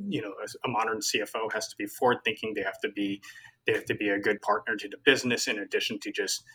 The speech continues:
the, the sort of compliance and reporting responsibilities." But I, I, I think, but, you know, I think that both are incredibly table stakes. So, you know, I would like to elevate the definition of, of the modern C F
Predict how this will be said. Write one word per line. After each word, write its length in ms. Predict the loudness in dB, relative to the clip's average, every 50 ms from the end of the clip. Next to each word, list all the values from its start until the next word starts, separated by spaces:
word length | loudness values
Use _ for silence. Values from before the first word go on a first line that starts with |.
| -20 -20 _ _ _ -18 -14 -12 -12 -12 _ _ _ _
the, 320 | 0 2 2 2 2 -2 -4 -2 -2
the 80 | -2
sort 200 | 0 0 0 0
of 80 | -2 -4 -6 -8 -10 _ _ _ _ _ _ _ _ _ _ _ _ -10
compliance 580 | -10 -10 -10 -6 -4 -2 0 0 0 -2 -6
and 100 | -8 -10
reporting 480 | -12 -12 -4 -2 0 0 2 0 -2 -2
responsibilities." 1040 | -4 -6 -6 -6 -6 -6 -4 -6 -8 -6 -6 -6 -6 -6 -8 -8 -8 -10 -8 -10 -6 -4
But 160 | -4 -4 -2
I, 220 | -2 0 0 -2 -2 0 2 2
I, 160 | 2 2 0 0 0
I 40 | 0
think, 300 | 2 4 4 4 4 2 _ _ -20 -20 -12 -2 0
but, 120 | 0 0 2
you 100 | 2 2
know, 80 | 2 4 4 2
I 60 | 2
think 240 | 4 2 0 2 2
that 180 | 2 0 0 -2 _
both 460 | 4 6 8 8 6 4 2 -2 -12 -20 _ _ -20 -20 _ _ _ _ 6
are 220 | 6 8 8 6 4
incredibly 580 | 2 -2 0 2 4 4 4 4 4 0 0
table 360 | 0 2 2 2 2 2 0
stakes. 460 | 0 0 -2 -2 -6 -4 -2 -2 0 2
So, 100 | 2 0
you 140 | 0 -2
know, 80 | -2 0 2
I 60 | 2 4 4
would 160 | 2 2 4 2
like 180 | 2 2 2
to 120 | -2 -4 -4 -2 _ 4
elevate 420 | 4 6 6 6 4 4 2 2 -2
the 80 | -8
definition 840 | -8 -8 -10 -10 -12 -10 -10 -10 -8 -6 -4 -4 -4 -4 -4 -4 -8 -10
of, 140 | -12 -18 -20 _ -20 -20 -20 -20 -20 -14 _ -4
of 100 | -2 2
the 80 | 2
modern 500 | 2 4 6 6 6 6 4 4 2 2
C 220 | 0 -2 0 0 0 -2
F 100 | -4